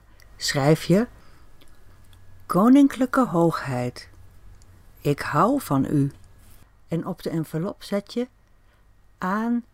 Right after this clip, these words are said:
Hare Koninklijke Hoogheid, de Prinses van Oranje." Ze is veertien jaar en volgens mij heeft ze nog geen vriendje. Ze woont bij haar ouders in Wassenaar, vlakbij Den Haag,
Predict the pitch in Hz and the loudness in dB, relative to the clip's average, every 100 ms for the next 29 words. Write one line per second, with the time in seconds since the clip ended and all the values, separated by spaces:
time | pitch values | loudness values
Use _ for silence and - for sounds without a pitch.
0 | _ - 170 196 233 233 254 - - 175 | _ -12 -4 0 0 -2 -4 -8 -4 -2
1 | 226 247 240 - 202 - - 202 - - | 0 -2 -4 -6 -8 -8 -6 -6 -6 -6
2 | 240 285 - - _ - 160 160 151 143 | -4 -6 -10 -20 _ -8 -8 -6 -4 -4
3 | - 233 - - - - 220 233 - _ | -4 -4 -6 -10 -14 -6 -4 -4 -6 _
4 | _ - 151 156 269 254 156 135 _ _ | _ -6 -4 2 4 4 2 -2 _ _
5 | _ _ _ _ _ _ _ _ _ - | _ _ _ _ _ _ _ _ _ -20
6 | - - - 180 - 226 277 - 269 220 | -16 -12 -10 -8 -6 -4 -4 -2 -2 0
7 | 160 165 180 _ _ _ _ - 175 160 | -2 -4 -8 _ _ _ _ -12 -10 -8
8 | 147 156 170 208 214 175 175 - - 170 | -8 -8 -6 -4 -4 -4 -6 -6 -6 -4
9 | 160 - - - - 196 214 247 - - | -4 -8 -16 -16 -6 -2 -2 -4 -8 -8
10 | 185 190 160 - 131 - _ _ _ _ | -2 0 -2 -6 -14 -16 _ _ _ _
11 | _ _ - - 160 214 240 190 156 - | _ _ -12 -4 0 0 0 -4 -4 -6
12 | - 208 226 156 151 160 - - - 165 | -6 -6 -4 -4 -8 -10 -14 -20 -14 -8
13 | 156 180 185 175 151 139 147 - 175 - | -4 -2 -2 -4 -4 -4 -8 -8 -10 -8
14 | 160 151 160 151 143 143 143 - | -8 -6 -4 -6 -6 -6 -8 -12